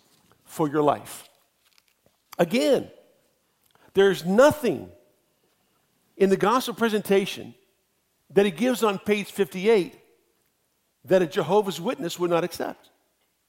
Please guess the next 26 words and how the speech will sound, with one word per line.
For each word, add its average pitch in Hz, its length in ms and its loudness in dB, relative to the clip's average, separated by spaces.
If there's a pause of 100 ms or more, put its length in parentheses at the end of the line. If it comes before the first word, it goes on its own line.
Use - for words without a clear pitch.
(500)
or 190 200 4
a - 20 4
Mormon 262 400 2
would 175 140 -2
not 151 120 2
accept, - 520 -10 (1000)
or 214 180 4
a 226 40 4
Catholic 277 600 0
would 185 120 -2
not 165 160 2
accept, - 520 -10 (1080)
or 220 140 2
maybe, 226 680 -2 (220)
maybe 196 640 -2 (920)
even 214 580 -2 (1200)
a 190 100 -2
Muslim 208 640 -2 (840)
would 143 120 -6
not 131 180 -2
accept. - 480 -16 (1700)
You 180 80 -14
see, 240 140 -4
that's 285 260 0
the 294 80 -12
problem. 254 540 -4